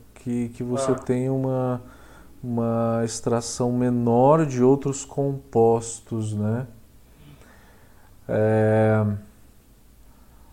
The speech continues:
Speaker 1: Bom, é, eu falei pra vocês que existem alguns estilos que aceitam a distringência, outros que não aceitam. É, uma stout, por exemplo, você pode fazer... Eu acho legal um pouco de adstringência na stout, porque a stout é uma cerveja intensa.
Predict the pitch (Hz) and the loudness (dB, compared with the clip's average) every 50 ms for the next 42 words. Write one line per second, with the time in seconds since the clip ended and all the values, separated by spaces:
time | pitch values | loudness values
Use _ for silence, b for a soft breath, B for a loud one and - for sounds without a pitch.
0 | b b b - - 127 131 170 208 190 135 110 104 101 - - - - - - | b b b -20 -18 -4 0 2 4 4 4 2 -2 -4 -6 -10 -20 -20 -20 -20
1 | - - - - - - - - 127 131 127 127 127 131 131 131 - - 147 147 | -20 -20 -20 -18 -18 -14 -8 -4 -2 0 2 4 6 6 6 6 6 6 8 8
2 | 165 156 180 170 170 165 - - 165 156 - - 160 143 151 151 - - 151 139 | 8 6 6 6 6 6 6 4 4 2 2 0 0 0 0 -2 0 0 2 2
3 | 143 143 147 139 135 131 - - 147 139 139 135 - - 135 127 - - 135 131 | 2 0 0 -2 -2 -4 -4 -2 0 0 0 0 0 0 0 0 2 0 0 2
4 | 135 135 131 127 123 - - - 135 131 131 123 123 123 139 165 185 180 185 - | 2 0 0 0 -2 -6 -6 -4 -4 -2 -2 -2 0 0 0 0 -2 -4 -2 -2
5 | 127 117 127 131 131 - - - 143 127 127 127 127 127 123 - - - - 135 | 0 2 2 2 0 -2 -6 -6 -6 -4 -4 -4 -4 -4 -6 -8 -8 -2 0 0
6 | 139 143 165 139 - - 180 190 196 - B B B B B B B B B 147 | 2 0 0 -4 -4 -4 -4 -4 -6 -8 B B B B B B B B B -20
7 | 156 175 B B B B - - 123 117 117 120 123 127 131 139 151 160 156 - | -20 -20 B B B B -10 -6 -2 0 2 2 2 2 2 2 2 0 0 -2
8 | - - - 170 185 196 196 175 - - - - 156 147 143 131 131 139 139 139 | -4 -2 0 2 4 4 2 2 -2 -6 -6 0 4 4 4 6 4 4 2 2
9 | - 127 117 123 120 - 135 - - 143 135 139 135 135 - - 139 135 127 123 | 0 -4 -4 -4 -4 -4 -6 0 2 4 4 4 2 0 0 0 2 2 0 0
10 | 117 120 120 127 135 143 143 143 143 - b b b b b b b b - - | 0 0 2 4 6 6 4 4 2 -2 b b b b b b b b -2 2
11 | 127 127 131 156 196 214 - - 226 190 156 139 143 139 143 143 143 - 143 139 | 4 6 6 6 4 4 2 2 4 4 6 6 8 8 6 6 6 4 4 4
12 | 143 143 127 131 127 127 - - - 143 131 131 120 123 127 127 127 - - 127 | 4 2 2 2 2 0 -2 -4 -4 -2 -2 0 2 2 2 0 0 0 -2 0
13 | 123 123 120 120 - - - 123 117 117 113 110 - - - 123 110 - 135 131 | 0 0 0 -2 -4 0 4 4 4 4 4 0 -2 -6 -6 -6 0 2 2 2
14 | 127 - - 151 165 170 - 185 180 170 - 170 147 143 151 143 135 135 123 110 | 2 2 2 2 2 2 0 -2 -2 -2 0 0 0 0 0 0 0 -2 -4 -4
15 | - 131 120 120 120 120 110 - - - - | -2 -2 0 0 0 -2 -4 -6 -12 -14 -16